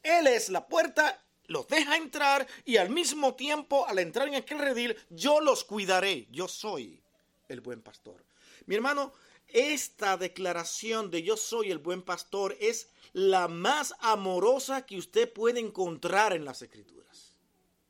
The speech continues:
Porque entender de que Él me pastorea a mí Él me está guiando.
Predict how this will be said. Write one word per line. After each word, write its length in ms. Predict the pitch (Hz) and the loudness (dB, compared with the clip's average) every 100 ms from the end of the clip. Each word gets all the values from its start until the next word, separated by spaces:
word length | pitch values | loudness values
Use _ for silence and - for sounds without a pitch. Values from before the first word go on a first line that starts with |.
| _ _ _ _ _ _ _ _ _ _ _ _ _ _ _ | _ _ _ _ _ _ _ _ _ _ _ _ _ _ _
Porque 640 | - 220 247 - 226 220 _ | -8 -2 -2 -2 -8 -8 _
entender 880 | - 233 240 - 233 220 214 269 320 | -8 -6 -6 0 0 0 0 0 -2
de 240 | 226 269 - | -4 -8 0
que 260 | 233 240 240 | 2 2 0
Él 260 | 277 311 | 0 0
me 240 | 294 254 233 | -2 -2 -2
pastorea 1000 | - 208 - - 208 202 226 - 254 - - | -4 -6 -6 -8 -6 -6 -6 -8 -10 -12 -14
a 140 | 175 | -14
mí 580 | 180 202 247 254 220 _ _ _ _ _ _ _ _ _ _ _ _ _ _ _ _ _ _ - | -12 -12 -12 -12 -16 _ _ _ _ _ _ _ _ _ _ _ _ _ _ _ _ _ _ -4
Él 340 | 302 330 330 | 0 2 0
me 160 | 294 247 | 0 -2
está 540 | 220 - _ 226 226 | -4 -8 _ -10 -10
guiando. 1040 | 185 180 185 202 208 240 262 220 147 - | -12 -18 -12 -8 -6 -6 -6 -8 -12 -20